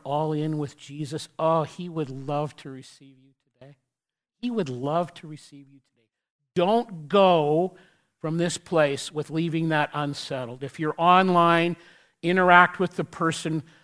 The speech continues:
the, the, the person online with you, or call us,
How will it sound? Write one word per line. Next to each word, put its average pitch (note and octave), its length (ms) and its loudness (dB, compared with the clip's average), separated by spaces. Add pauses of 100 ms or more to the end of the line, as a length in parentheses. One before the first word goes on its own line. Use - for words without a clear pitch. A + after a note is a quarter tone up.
(120)
the, C#3+ 300 -4
the, C#3 380 -6
the D3+ 120 -8
person E3 400 -4
online D3+ 560 0
with D3 220 -6
you, D3 320 -4
or C3 180 -10
call D#3+ 500 0
us, D#3 460 0